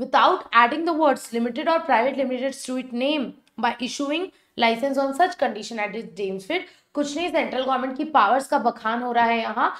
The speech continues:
कि स-, अ-, अगर आपको सेक्शन एट कंपनी बनानी है तो कौन आपको लाइसेंस दे सकता है, किसके पास पावर है? से-, अ, सेंट्रल गवर्नमेंट के पास पावर है।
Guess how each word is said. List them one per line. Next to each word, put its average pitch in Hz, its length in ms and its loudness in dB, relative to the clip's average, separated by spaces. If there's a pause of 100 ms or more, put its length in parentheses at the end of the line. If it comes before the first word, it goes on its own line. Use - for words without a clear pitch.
(320)
कि 320 420 0 (120)
स-, - 120 -18
अ-, 240 260 2
अगर 269 280 4
आपको 302 260 6
सेक्शन 269 340 -4
एट 294 140 -4
कंपनी 262 220 -2
बनानी 247 440 0
है 247 80 -2
तो 262 100 -6
कौन 269 260 -2
आपको 294 260 2
लाइसेंस 254 360 0
दे 277 100 -2
सकता 277 280 -6
है, 294 40 2
किसके 285 260 -6
पास 269 280 -2
पावर 233 320 6
है? 330 140 0 (340)
से-, 254 220 2
अ, 240 300 6
सेंट्रल 285 360 0
गवर्नमेंट 254 280 2
के 269 60 -6
पास 254 280 -2
पावर 214 280 4
है। 320 160 4